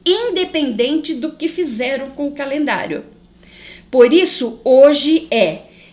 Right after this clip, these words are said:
dia primeiro de Tishrei de cinco mil setecentos e oitenta e dois,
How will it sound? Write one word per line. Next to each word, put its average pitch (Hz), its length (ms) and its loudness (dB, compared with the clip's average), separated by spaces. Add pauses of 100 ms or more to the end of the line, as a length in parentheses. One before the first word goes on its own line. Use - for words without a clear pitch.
dia 196 520 -4 (240)
primeiro 320 680 0 (420)
de 180 200 -4
Tishrei 294 960 -2 (840)
de 233 140 -6
cinco 392 520 -2
mil 294 400 -2
setecentos 277 1080 -6
e 254 120 -4
oitenta 277 560 -2
e 269 80 -4
dois, 165 640 -6